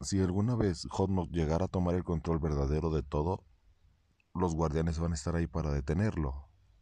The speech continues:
¿verdad? Pasamos a la segunda parte del análisis. Bien, ahora continuando con la segunda parte del análisis,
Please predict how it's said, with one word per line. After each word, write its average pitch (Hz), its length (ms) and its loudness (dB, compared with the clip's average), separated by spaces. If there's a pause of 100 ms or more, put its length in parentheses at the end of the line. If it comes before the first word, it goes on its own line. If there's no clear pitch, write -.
(640)
¿verdad? 73 340 0 (2250)
Pasamos 104 380 -2
a 76 60 -2
la 71 80 -2
segunda 80 440 2
parte 65 380 -2
del 62 160 2
análisis. 58 640 -6 (1040)
Bien, 95 260 0
ahora 80 280 4
continuando 71 920 0 (340)
con 98 120 2
la 87 80 4
segunda 69 300 2
parte 65 380 0
del 76 220 2
análisis, 69 720 -4